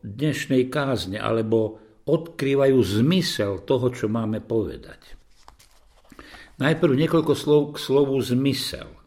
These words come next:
a k tomu, čo má byť povedané.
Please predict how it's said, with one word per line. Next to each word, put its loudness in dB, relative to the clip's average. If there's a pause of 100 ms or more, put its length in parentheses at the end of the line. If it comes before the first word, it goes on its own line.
(800)
a -8
k -16 (120)
tomu, 2 (160)
čo 0
má 4
byť 0
povedané. 0